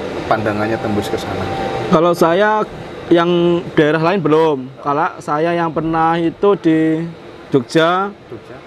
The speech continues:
Speaker 2: sama di Perigi, di Trenggalek.
Speaker 1: Apa yang Mas Tigor saksikan waktu itu?
Speaker 2: Itu kejadiannya aku nggak ada tujuan untuk aneh-aneh. Tujuan saya rekreasi,
Speaker 1: Iya.
Speaker 2: refresh otak.
Speaker 1: Heeh.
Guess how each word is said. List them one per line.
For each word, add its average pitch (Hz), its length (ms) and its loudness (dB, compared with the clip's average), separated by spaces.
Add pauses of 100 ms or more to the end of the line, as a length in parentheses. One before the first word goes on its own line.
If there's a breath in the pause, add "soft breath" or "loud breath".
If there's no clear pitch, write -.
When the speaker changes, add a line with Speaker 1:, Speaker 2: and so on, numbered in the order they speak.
(100)
Speaker 2:
sama 151 280 0
di 151 100 -2
Perigi, 139 480 0 (960)
di - 100 2
Trenggalek. 135 540 0
Speaker 1:
Apa 156 160 -12
yang 113 200 -10
Mas 110 180 -14
Tigor 113 300 -8 (200)
saksikan 113 440 -8
waktu 90 240 -12
itu? 78 160 -12 (1900)
Speaker 2:
Itu 190 260 4
kejadiannya 156 880 2
aku 175 240 2
nggak 147 240 0
ada 156 240 0
tujuan 170 480 0
untuk 165 320 -2 (1400)
aneh-aneh. 160 800 0 (160)
Tujuan 156 400 2
saya 170 400 2
rekreasi, 190 880 0
Speaker 1:
Iya. 120 400 -16
Speaker 2:
refresh 175 400 2
otak. 156 320 -2
Speaker 1:
Heeh. 113 280 -14